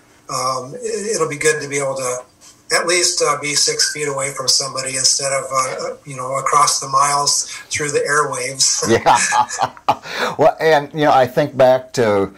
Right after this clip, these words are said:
Speaker 2: uh, the legislative forums we had before, uh, things got stopped in March, and, and, uh, I, I know you had a lot of personal goals for this particular session.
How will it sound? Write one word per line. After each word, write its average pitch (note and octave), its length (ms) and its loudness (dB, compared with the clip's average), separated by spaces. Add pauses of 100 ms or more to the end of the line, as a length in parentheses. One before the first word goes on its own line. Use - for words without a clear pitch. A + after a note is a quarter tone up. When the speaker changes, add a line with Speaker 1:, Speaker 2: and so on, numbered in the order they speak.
(300)
Speaker 2:
uh, F2 220 4
the F#2 120 2
legislative A#2+ 760 2
forums A2+ 540 4
we G#2+ 120 0
had G#2 380 6
before, G2+ 560 2
uh, F2+ 480 4 (100)
things G#2 280 0
got F#2+ 260 2
stopped G2+ 440 2
in F2+ 120 -6
March, G#2+ 520 4
and, F2+ 280 -4 (260)
and, F#2 480 2
uh, F2+ 280 6
I, E2 340 4
I - 20 -2
know G#2+ 160 2
you G#2+ 180 -2
had G2 120 4
a F#2+ 60 6
lot F#2 200 4
of - 80 -8
personal G#2+ 420 -2
goals G#2+ 460 2
for - 140 -2
this G2+ 220 0
particular G2+ 600 0
session. G#2 680 0